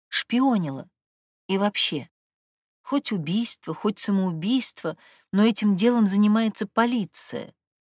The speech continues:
Та очень удивится, узнав, что Варя за спиной Антона дружила с его женой. Так можно оказаться первой подозреваемой. Варя была уверена, что Лиза ушла из жизни сама. Убивать её было некому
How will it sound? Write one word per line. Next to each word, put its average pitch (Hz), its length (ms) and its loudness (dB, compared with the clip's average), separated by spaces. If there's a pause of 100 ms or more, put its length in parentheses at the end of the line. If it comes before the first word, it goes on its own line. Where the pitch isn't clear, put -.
(440)
Та 208 200 2
очень 196 340 -2
удивится, 214 600 -2
узнав, 165 380 -2
что - 180 -6
Варя 175 320 2
за 151 140 -6
спиной 180 420 -2
Антона 202 560 0 (460)
дружила 175 500 -2
с - 120 -4
его 170 260 -6
женой. 165 480 -6 (800)
Так 180 200 -2
можно 196 320 2
оказаться 190 560 0
первой 190 400 -2
подозреваемой. 185 880 -2 (760)
Варя 240 300 2
была 226 260 4
уверена, 233 500 2
что - 240 -4
Лиза 196 360 -2
ушла 196 320 -2
из 175 140 -2
жизни 196 380 -2
сама. 180 520 -4 (580)
Убивать 151 480 -2
её 170 140 -4
было 175 200 -4
некому 190 600 -2